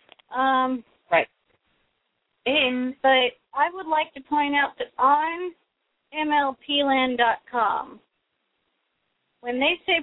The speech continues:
Speaker 1: Princess Celestia, next to her, they refer to her as a pink Pegasus. Not
Speaker 2: Simply
Speaker 1: an
Speaker 2: because
Speaker 1: alicorn,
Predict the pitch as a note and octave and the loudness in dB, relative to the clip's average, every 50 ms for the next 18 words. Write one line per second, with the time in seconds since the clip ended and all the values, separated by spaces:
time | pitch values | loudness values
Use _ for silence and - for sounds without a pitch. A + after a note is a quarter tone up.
0 | - - E4 D#4 D4+ C#4+ - - C#4+ C#4 - _ _ - B3+ A#3+ A#3+ B3 A#3+ A#3+ | -2 -2 0 0 0 2 2 0 0 0 -2 _ _ -4 -2 2 2 2 2 2
1 | - _ - G#3 F#3+ - E3+ E3 - - - _ _ _ _ _ _ _ _ _ | -2 _ -12 -8 -6 -6 -6 -6 -8 -10 -14 _ _ _ _ _ _ _ _ _
2 | _ _ - A#3 B3+ D4 E4 - - - - E4+ E4 B3+ D4 D#4+ D#4 D#4 D4+ C#4+ | _ _ -10 -6 -4 -4 -4 -6 -10 -8 -4 -4 -2 0 2 2 4 4 4 4
3 | B3+ - A3 - - B3 B3+ D4 D4 D#4 E4 - - C#4+ C#4 C#4 C4+ - - C4 | 2 -2 -6 -4 0 0 0 0 0 -4 -6 -2 0 0 0 0 -4 -8 -12 -8
4 | - - B3 A3+ A3 A3 A3 - A3+ A3+ - G#3+ - - - - C#4+ D4 D4+ D4 | -4 -2 0 0 0 0 0 0 0 0 0 -4 -10 -8 -4 0 0 0 0 0
5 | - - _ _ - D4+ C#4+ - G#3+ G3 - - - - - _ _ _ _ _ | -4 -12 _ _ -2 0 0 -2 -4 -10 -10 -12 -16 -16 -18 _ _ _ _ _
6 | _ _ _ _ _ _ _ _ _ _ _ _ _ - - - _ _ _ _ | _ _ _ _ _ _ _ _ _ _ _ _ _ -20 -20 -20 _ _ _ _
7 | _ - _ _ _ _ _ _ _ _ _ - - - - - - _ _ _ | _ -20 _ _ _ _ _ _ _ _ _ -20 -18 -18 -18 -20 -20 _ _ _
8 | _ _ - A3 A3+ A3+ A#3+ C#4+ C#4 C4 D#4+ E4+ E4 F4+ F4 E4 D#4+ D4+ B3+ B3 | _ _ -4 0 2 2 2 2 2 2 4 4 6 6 4 4 2 4 4 6
9 | A#3 A#3 A#3 A#3 C4+ B3+ B3 A#3+ A#3+ A#3 A#3 B3+ C4 | 6 6 6 4 0 -2 -6 -8 -10 -8 -10 -10 -10